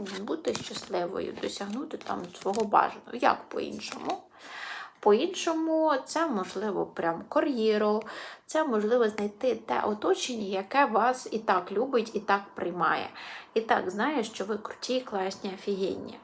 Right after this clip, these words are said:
Тобто це, можливо, навіть в конкретному випадку з-, знайти саме ось тих людей, які вас цінять.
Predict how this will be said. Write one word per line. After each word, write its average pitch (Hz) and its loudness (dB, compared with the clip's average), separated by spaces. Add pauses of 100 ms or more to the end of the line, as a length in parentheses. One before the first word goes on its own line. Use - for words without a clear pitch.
(120)
Тобто - -14
це, 311 6
можливо, 214 0
навіть 208 0
в - -12
конкретному 214 -4 (340)
випадку 240 2
з-, 202 -8
знайти 220 0
саме 269 0
ось 185 -4
тих 233 0
людей, 311 0
які 269 -2
вас 233 -4
цінять. - -10